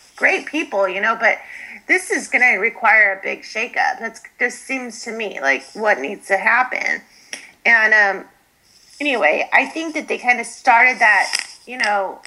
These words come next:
last season a little bit, and of course Tom Sula went, and I think they, if they still believe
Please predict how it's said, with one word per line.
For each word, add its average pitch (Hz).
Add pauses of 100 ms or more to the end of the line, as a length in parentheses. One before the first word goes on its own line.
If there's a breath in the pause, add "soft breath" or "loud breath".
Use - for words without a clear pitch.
(480)
last 202
season 294
a 208
little 202
bit, 208
and 165
of 202
course 233
Tom 226
Sula 208
went, 214 (540 loud breath)
and 220
I 254
think 294
they, 247
if -
they 302
still 349
believe 262